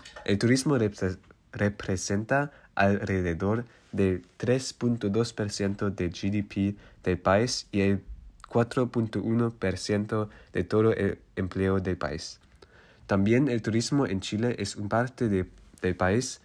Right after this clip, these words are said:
en rápido crecimiento. Entre dos mil cuatro y dos mil catorce, la cantidad de turistas se ha duplicado,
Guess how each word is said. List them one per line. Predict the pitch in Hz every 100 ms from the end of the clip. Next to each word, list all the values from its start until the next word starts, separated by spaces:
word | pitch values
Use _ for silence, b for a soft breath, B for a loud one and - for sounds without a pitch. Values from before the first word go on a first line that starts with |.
| b b b b
en | - 101
rápido | 101 120 127 113 107 _ -
crecimiento. | - 107 - 104 95 92 82 82 - - - b b b b
Entre | 107 110 107
dos | 95 120 -
mil | 123 120
cuatro | 104 101 98 - 127 190 b b b b - _
y | - 101
dos | 110 120 -
mil | 113 107
catorce, | 101 92 98 98 - 135 143 b b -
la | 101
cantidad | 117 107 104 110
de | 123 127
turistas | 107 107 107 - 120
se | - - 107
ha | 98 101
duplicado, | 107 107 113 120 104 - 98 87 78